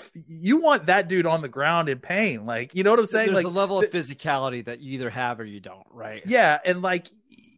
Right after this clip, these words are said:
Speaker 1: you know, it's, it's, I can teach you to be faster and stronger and, and have better technique, but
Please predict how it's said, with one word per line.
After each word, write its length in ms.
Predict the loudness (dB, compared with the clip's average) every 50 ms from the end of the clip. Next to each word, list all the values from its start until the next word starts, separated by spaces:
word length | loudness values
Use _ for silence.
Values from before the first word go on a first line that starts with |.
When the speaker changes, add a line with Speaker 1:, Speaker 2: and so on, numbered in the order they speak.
| _ _ _ _ -10
Speaker 1:
you 120 | -8 -4
know, 240 | -2 -2 -2 -2 -4
it's, 380 | -6 -8 -8 -10 -14 -20 -20 _ -4
it's, 420 | -4 -4 -4 -4 -12 -20 -20 -20 _ _ _ _ _ _ _ _ _ _ _ -10
I 120 | -8 -8
can 180 | -8 -8 -10 -12
teach 400 | -14 -14 -12 -12 -12 -10 -10 -10
you 120 | -10 -8
to 60 | -10 -10
be 520 | -12 -12 -10 -8 -6 -6 -6 -6 -8 -10
faster 720 | -14 -12 -8 -2 0 0 0 0 -2 -4 -8 -6 -4 -4 -4
and 140 | -6 -6 -10
stronger 600 | -14 -8 -6 -4 -4 -4 -4 -4 -6 -6 -6 -6
and, 140 | -6 -8 -10
and 140 | -12 -12 -10
have 320 | -6 -4 -2 -2 -2 0
better 220 | -2 -2 -2 -2 -4
technique, 560 | -6 -6 -6 -6 -8 -8 -8 -8 -8 -8 -8 -8
but 120 | -10 -10